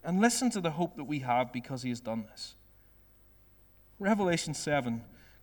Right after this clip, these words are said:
goes on to tell us the future that awaits us. This is what it says. Th-, th-, these people that he's just talked about, the uncountable number. This is what it says. "The uncountable number have washed their robes,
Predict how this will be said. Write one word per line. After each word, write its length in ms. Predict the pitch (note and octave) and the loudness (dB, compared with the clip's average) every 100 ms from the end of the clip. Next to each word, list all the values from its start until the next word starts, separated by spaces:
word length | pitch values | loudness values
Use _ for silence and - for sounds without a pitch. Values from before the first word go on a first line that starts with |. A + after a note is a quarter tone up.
| C#3+ | -8
goes 160 | B2+ | -2
on 180 | D3 F3 | 0 0
to 60 | D3+ | -2
tell 340 | - D3 C#3+ | -4 -2 -2
us 140 | B2+ | -2
the 100 | - | -6
future 400 | B2 - F3 - | -12 -10 -10 -8
that 100 | D3 | -6
awaits 440 | F#2+ B2 A#2 - - | -6 -4 -6 -8 -14
us. 380 | A2 - - - _ _ _ _ _ _ _ _ - _ - _ - _ _ _ _ - | -14 -14 -14 -16 _ _ _ _ _ _ _ _ -20 _ -20 _ -20 _ _ _ _ -8
This 140 | G3 | -6
is 60 | F#3+ | -2
what 100 | C3+ | -4
it 60 | |
says. 460 | - C3 A2+ A2 - | -4 -4 -6 -8 -10
Th-, 120 | D#3+ - | -10 -10
th-, 200 | - - - | -12 -14 -8
these 240 | F#3+ G#3+ - | -2 0 0
people 300 | E3+ D3+ C#3 | -4 -4 -4
that 80 | |
he's 120 | C3+ B2 | -4 -6
just 160 | C#3 | -6
talked 240 | - B2+ - | -4 -4 -4
about, 220 | A#2 A2 - - - | -8 -8 -12 -20 -10
the 120 | C#3+ | -2
uncountable 580 | C#3+ D#3 - F#3+ G3 E3+ | 0 0 -2 -4 -4 -6
number. 540 | C#3+ C3 B2+ A2 G2+ - - _ - - _ _ _ _ _ _ _ | -2 -2 -2 -4 -8 -16 -20 _ -20 -20 _ _ _ _ _ _ _
This 100 | F3+ | -4
is 60 | F#3 | -2
what 120 | D3+ | -2
it 40 | |
says. 400 | - A#2+ A2 - - - - _ _ _ - | -2 -4 -4 -8 -16 -20 -20 _ _ _ -6
"The 100 | C#3 | 2
uncountable 640 | E3 A3+ A#3 A3+ A3 G3 F#3 | 6 6 6 4 2 2 2
number 360 | D#3 D3+ D3 | 2 2 0
have 260 | C#3 C#3+ B2+ | 0 -2 -4
washed 400 | C3 E3+ F#3 - | 0 0 0 -2
their 140 | E3 | -2
robes, 540 | C3 A#2 G#2 - - | -2 -4 -8 -12 -14